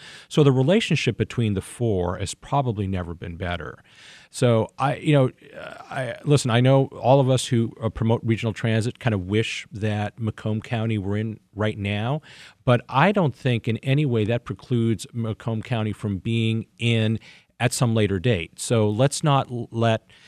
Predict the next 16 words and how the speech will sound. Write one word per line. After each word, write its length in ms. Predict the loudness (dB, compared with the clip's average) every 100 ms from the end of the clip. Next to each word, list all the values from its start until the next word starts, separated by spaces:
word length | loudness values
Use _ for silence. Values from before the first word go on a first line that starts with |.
| -6
you 120 | 0
know, 280 | 2 2 -2 _ -4
uh, 160 | -2
Macomb 400 | 0 -2 0 0
County's 380 | 0 0 0 -4
current 400 | -4 -2 -2 -2
position, 580 | -2 -2 -4 -4 -6 -6
which, 400 | -2 0 0 -2 -8 -2
you 100 | -2
know, 80 | 0
I 180 | 0
understand. 540 | 0 -2 -4 -6 -8 -4
I 60 | 2
may 180 | 2 2 -2
end 140 | 0
up 160 | 0 -4